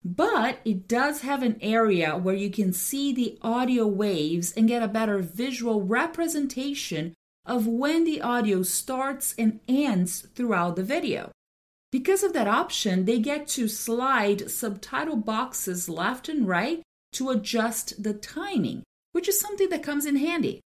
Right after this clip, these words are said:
They can also play around with voice recognition and practice how to edit the audio transcription,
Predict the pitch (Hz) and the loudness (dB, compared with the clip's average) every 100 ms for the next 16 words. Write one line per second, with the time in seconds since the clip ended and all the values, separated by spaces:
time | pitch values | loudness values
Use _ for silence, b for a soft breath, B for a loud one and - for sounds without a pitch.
0 | _ _ _ _ 226 370 415 427 415 370 | _ _ _ _ 2 4 2 0 0 0
1 | 330 254 262 214 202 202 208 185 170 175 | 0 0 2 2 2 2 4 2 0 0
2 | 208 247 - 247 240 202 202 202 - 220 | 2 2 0 -2 -2 -4 -2 -2 0 0
3 | 220 - 277 277 359 359 381 359 302 285 | 0 0 0 2 -2 0 -2 -2 -2 -4
4 | 285 233 - 254 302 208 170 170 214 202 | -2 -6 -2 -2 2 2 2 0 -2 0
5 | 190 202 202 233 226 - 392 - - - | 0 0 0 -2 -2 -2 -4 -4 -8 -10